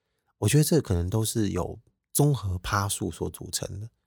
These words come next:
就一个客户要托付你做一个空间设计案的时候，通常他一部分还要看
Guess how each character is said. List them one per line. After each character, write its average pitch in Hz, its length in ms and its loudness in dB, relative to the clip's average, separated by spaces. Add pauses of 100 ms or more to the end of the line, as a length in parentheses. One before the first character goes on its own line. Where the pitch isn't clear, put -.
(320)
就 165 140 4
一 170 80 8
个 143 80 6
客 151 160 0
户 143 140 0
要 135 100 4
托 117 260 0
付 117 220 0
你 82 140 0
做 95 320 2
一 87 40 -4
个 85 280 -4
空 95 260 -2
间 90 180 -2
设 87 220 -2
计 87 160 -8
案 82 220 -4
的 78 100 -14
时 - 100 -18
候， - 240 -16 (520)
通 156 180 4
常 123 160 6
他 117 220 2
一 98 60 2
部 107 140 -6
分 101 220 2
还 85 140 0
要 90 240 0
看 95 340 -2